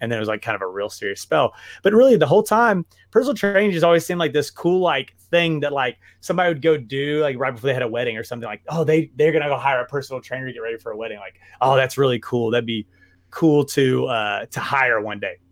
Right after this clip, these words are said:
Never thought about it. I always thought I was gonna go into sales in college, and that's what I studied in college. I studied marketing, business, and, and that's what I was gonna go do. And then literally, so I was working for Hewlett Packard,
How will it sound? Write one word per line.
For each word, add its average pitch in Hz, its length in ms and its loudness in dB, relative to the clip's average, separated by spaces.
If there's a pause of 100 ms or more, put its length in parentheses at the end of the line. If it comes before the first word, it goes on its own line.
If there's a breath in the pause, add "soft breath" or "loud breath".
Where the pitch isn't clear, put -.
(120)
Never 131 220 0
thought 120 320 -2
about 104 220 -2
it. 104 120 -8 (340 loud breath)
I 139 80 2
always 143 160 2
thought 127 140 0
I 117 80 0
was 120 100 -2
gonna 123 120 -6
go 113 80 -4
into 101 120 -10
sales 107 360 -6
in 104 140 -12
college, 98 340 -10
and 104 140 -10
that's 123 120 -6
what 120 80 -4
I 117 40 -4
studied 131 320 -4
in 104 60 -14
college. 92 320 -10
I 101 60 -8
studied 101 460 -6
marketing, 110 420 -6
business, 110 460 -4 (480 loud breath)
and, 110 240 0
and 110 140 -4
that's 110 180 -6
what 107 80 -4
I 101 40 -2
was 101 140 -6
gonna 107 260 -6
go 101 100 -2
do. 104 260 -2 (400 loud breath)
And 156 80 2
then 160 100 4
literally, 151 540 4 (340)
so - 160 -6
I 120 100 2
was 147 160 4
working 147 260 0
for 156 100 -6
Hewlett 170 260 0
Packard, 127 420 -4